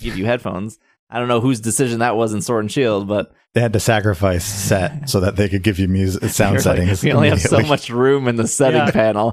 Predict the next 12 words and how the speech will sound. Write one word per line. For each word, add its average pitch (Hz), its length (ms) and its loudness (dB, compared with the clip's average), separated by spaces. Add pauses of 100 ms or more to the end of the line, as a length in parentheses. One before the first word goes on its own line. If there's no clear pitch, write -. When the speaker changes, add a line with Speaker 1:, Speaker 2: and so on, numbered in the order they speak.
(140)
Speaker 1:
What 135 140 2
are 139 120 2
we 135 120 2
cutting?" 113 420 0 (540)
Speaker 3:
What, 143 320 -8
what 147 140 -4
are 156 40 -4
we 156 100 -2
getting 170 220 -6
rid 165 180 -4
of? 139 360 -6
Speaker 1:
<laughs> - 40 -20